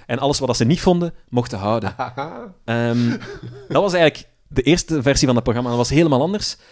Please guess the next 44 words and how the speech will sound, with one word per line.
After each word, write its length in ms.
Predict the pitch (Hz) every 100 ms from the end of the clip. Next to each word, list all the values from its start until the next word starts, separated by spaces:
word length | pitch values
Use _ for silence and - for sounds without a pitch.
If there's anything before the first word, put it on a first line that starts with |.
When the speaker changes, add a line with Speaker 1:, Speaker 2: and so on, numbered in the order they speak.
| _ _
Speaker 1:
Eh, 380 | 120 120 117 117 117 - 101 _
en 140 | 113
dan 140 | 117 139
dachten 260 | 143 -
we 60 | 131
van, 160 | 123 123
ja, 220 | 123 120
maar 320 | 113 113 110
dan 160 | 117 117
is 60 |
het 100 | -
zo, 180 | 120 113
dan 140 | 110
zijn 160 | 104 107
die 160 | 104 101
agenten 400 | 95 117 139 123
die 100 | 117
dan 160 | 113
zo 260 | 107 107 104 _ -
de 80 |
huis 280 | 95 101 127
overhoop 340 | 131 120 127 127
halen, 180 | 120
dat 100 | 110
is 80 | 101
niet 140 | 120 113
zo 120 | 107
sympathiek. 460 | - 104 98 131
Het 100 | -
is 80 | 123 -
eigenlijk 240 | 110 113
veel 140 | - 104
leuker 280 | 107 - 120
als 100 | 113
die 80 |
mensen 340 | 113 113 117 104 - _ _ _ -
hun 160 | 110
eigen 240 | 104 135 131
rommel 220 | 131 117
Speaker 2:
Zelf. 120 | 110
Speaker 1:
maken. 360 | 107 113 101 107
Speaker 2:
Ja, 280 | 107 110
Speaker 1:
Eh, 80 | 104 101
Speaker 2:
voilà. 40 | 95